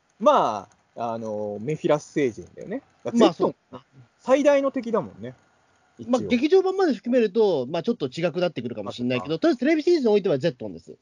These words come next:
Speaker 1: 真帆は。
Speaker 2: でしょ？
Speaker 1: ええ。
Speaker 2: だから真帆がゼットンだとして、えーと、カチューシャ。
Speaker 1: カチューシャ、はい。ええ。
Speaker 2: カチューシャが多分メフィラス星人ぐらいでしょ？
Speaker 1: まあ、そうですね。はい。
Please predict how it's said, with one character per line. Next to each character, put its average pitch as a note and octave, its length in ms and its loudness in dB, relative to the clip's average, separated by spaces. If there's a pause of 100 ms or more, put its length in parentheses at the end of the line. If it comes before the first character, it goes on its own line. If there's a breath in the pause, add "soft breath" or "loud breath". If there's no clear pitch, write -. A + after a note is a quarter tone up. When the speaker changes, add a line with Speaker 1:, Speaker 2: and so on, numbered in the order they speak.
Speaker 1:
真 A#2+ 100 -6
帆 G2+ 120 -8
は。 B1+ 140 -16 (140)
Speaker 2:
で B2 100 -8
し - 80 -2
ょ？ C4 120 2 (180)
Speaker 1:
え A#3 60 -4
え。 - 20 0
Speaker 2:
だ - 20 2
か G#3 120 6
ら F3+ 80 6
真 A#3 220 4
帆 B3+ 180 0
が B3+ 260 2
ゼ C#3+ 180 -2
ッ B2+ 60 -6 (180)
ト A#2 120 -10
ン G#2 80 -10
だ G2 100 -8
と G#2+ 160 -12
し - 140 -20
て、 F3 340 4 (320)
え B2 380 -2
ー - 0 -
と、 - 100 -4
カ - 220 -2
チ - 160 2
ュ G4 60 6
ー E3+ 40 2
シ - 140 -8
ャ。 F2+ 60 -12 (1040)
Speaker 1:
カ F#3 100 -2
チ G3 80 2
ュ E3+ 40 2
ー - 20 0
シ A#2+ 80 -4
ャ、 - 20 -6
は A2 160 0
い。 D#2 140 -10 (100)
え F#2 300 -4
え。 - 0 - (160)
Speaker 2:
カ C#4+ 100 -4
チ - 160 -6
ュ A4+ 220 6
ー - 20 4
シ - 100 -2
ャ A4+ 200 0
が - 60 0
多 G#3+ 180 4
分 D3 320 -2
メ C#3+ 100 -4
フ D#3+ 80 -4
ィ D3 40 -2
ラ C#3 100 0
ス - 200 -6
星 A2+ 80 0
人 F#2 180 -12
ぐ - 60 -18
ら - 60 -20
い - 60 -20
で - 80 -20
し G3+ 60 -4
ょ？ D#4 80 -4 (140)
Speaker 1:
ま A#3+ 240 6
あ、 F3+ 40 2
そ E3 160 -2
う - 20 -2
で - 80 -12
す - 100 -20
ね。 A2+ 60 -10
は G#2+ 220 -10
い。 - 120 -20